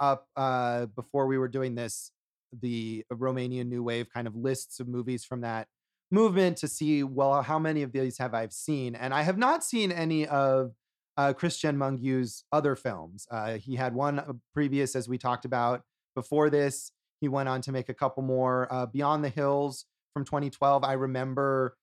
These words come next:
being at film festivals, I think, where it was playing and I didn't end up seeing it.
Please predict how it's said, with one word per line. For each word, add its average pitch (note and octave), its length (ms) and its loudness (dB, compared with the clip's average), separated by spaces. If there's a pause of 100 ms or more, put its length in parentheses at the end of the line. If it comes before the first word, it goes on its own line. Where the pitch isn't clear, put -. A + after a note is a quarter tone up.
(360)
being C#3+ 380 2
at A#2+ 300 -6
film C3+ 260 -2
festivals, C3+ 920 0
I C#3 120 0
think, D3 280 -4
where B2+ 140 2
it A#2 80 -4
was A2+ 100 -8
playing C3 440 -6
and B2 120 -6
I B2 60 -4
didn't B2 220 -6
end A#2+ 120 -6
up A#2 120 -8
seeing C#3 320 -4
it. C#3 200 -2